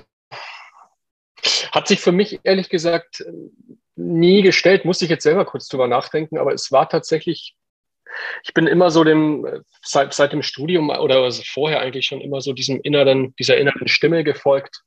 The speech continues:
und, ähm, äh, ich glaub, das ist einfach eine Typsache. Also ich hatte jetzt nie Angst davor irgendwie, dass man, dass man, äh, unbedingt einen sicheren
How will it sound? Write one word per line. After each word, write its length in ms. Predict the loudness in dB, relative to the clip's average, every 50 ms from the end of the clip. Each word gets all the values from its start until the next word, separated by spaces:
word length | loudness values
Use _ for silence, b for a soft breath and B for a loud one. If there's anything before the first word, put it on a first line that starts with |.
| _
und, 340 | _ -10 -10 -10 -12 -12 -10 -6
ähm, 360 | -4 -4 -2 -2 -4 -6 -8 -10 _ _ B B B B B B B B B B B B B B B _ _ _ -6
äh, 500 | -4 -2 0 2 2 2 2 0 0 -2 -6 B B B B -10
ich 120 | -6 -2
glaub, 200 | 0 0 2 2
das 120 | 2 2
ist 120 | 4 4 4
einfach 260 | 2 2 2 0 0
eine 180 | 0 0 -2 -2
Typsache. 680 | -2 -4 -4 -2 0 0 0 0 2 0 -2 -2 -2 -4
Also 160 | -4 -2 -2
ich 100 | 0 0
hatte 180 | 0 0 4 4
jetzt 340 | 2 4 2 -2 -6 -8 -8
nie 540 | -8 -6 -6 -4 -4 -4 -4 -4 -6 -8 _ _ _ _ _ _ _ _ _ _ _ _ -20 -18 -18 -18 -18 -8 -8 -4 0
Angst 460 | 0 2 2 2 2 2 0 0 0
davor 460 | 0 0 0 2 4 4 4 4 2
irgendwie, 340 | 0 -4 -8 -8 -10 -10 -8
dass 200 | -6 -6 -6 -6
man, 340 | -6 -8 -8 -8 -10 -10 -8
dass 180 | -6 -6 -4
man, 300 | -4 -4 -6 -6 -10 -14 -10 -8
äh, 300 | -6 -4 -4 -4 -6 -8 -10 -6
unbedingt 500 | -4 -4 -2 -2 -2 -2 -2 -4 -4 -2
einen 60 | -2
sicheren 600 | 0 0 2 2 4 4 4 2 2 -2 -6 -8